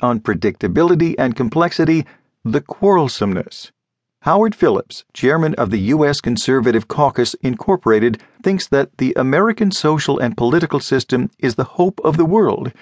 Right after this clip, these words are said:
Yet another political conservative, Saul Bellow, the Nobel laureate novelist from Chicago,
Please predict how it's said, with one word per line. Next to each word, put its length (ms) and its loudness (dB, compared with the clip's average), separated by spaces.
Yet 320 0
another 400 2
political 560 2
conservative, 1000 0
Saul 360 2
Bellow, 420 2
the 100 -2
Nobel 460 2
laureate 440 0
novelist 460 2
from 160 -4
Chicago, 640 0